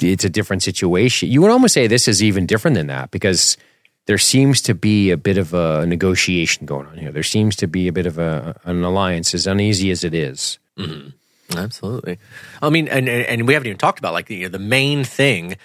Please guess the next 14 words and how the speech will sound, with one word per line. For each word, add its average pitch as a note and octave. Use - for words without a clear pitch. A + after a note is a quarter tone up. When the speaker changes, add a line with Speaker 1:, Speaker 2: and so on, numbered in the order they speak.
Speaker 2:
the G2+
first -
thing D#2
that D#2
the, D#2
the D2+
Six, -
the -
Natalie F2
Six -
offers F2
is B2+
that G#2
permanent, G#2+